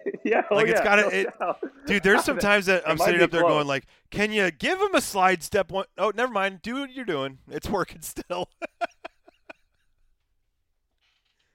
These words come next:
Speaker 1: Yeah, it's like, too, the other day, it's like, uh, I totally get it. Like, the situation in general would tell you, "Okay, maybe this is a good time to get to second
Speaker 2: Yeah.
Speaker 1: right here. You know, two outs, whatever."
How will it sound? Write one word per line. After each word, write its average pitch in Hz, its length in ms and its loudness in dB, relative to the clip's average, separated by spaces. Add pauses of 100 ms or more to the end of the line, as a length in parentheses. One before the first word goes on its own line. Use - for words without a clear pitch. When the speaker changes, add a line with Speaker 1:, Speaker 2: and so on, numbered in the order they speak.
(460)
Speaker 1:
Yeah, 113 200 -10
it's - 140 -20
like, 135 200 -10
too, 143 200 -12
the 117 120 -10
other 120 160 -10
day, 117 280 -8
it's - 160 -18
like, 104 360 -12
uh, 101 320 -10
I 123 100 -14
totally 175 380 -8
get 143 220 -6
it. 107 140 -8
Like, 117 160 -10
the 113 80 -10
situation 131 840 -10
in 117 140 -14
general 120 480 -6
would 104 140 -10
tell 117 260 -4
you, 110 220 -4
"Okay, 156 440 -4
maybe 139 220 -4
this 151 120 -8
is - 60 -20
a 131 40 -20
good 127 240 -6
time 131 260 -10
to 110 60 -10
get 95 240 -10
to - 80 -20
second 110 420 -2 (220)
Speaker 2:
Yeah. 117 200 -8
Speaker 1:
right 107 240 2
here. 107 220 -2
You 104 80 -4
know, 104 140 -4
two 143 340 -2
outs, 120 380 2
whatever." 110 540 -4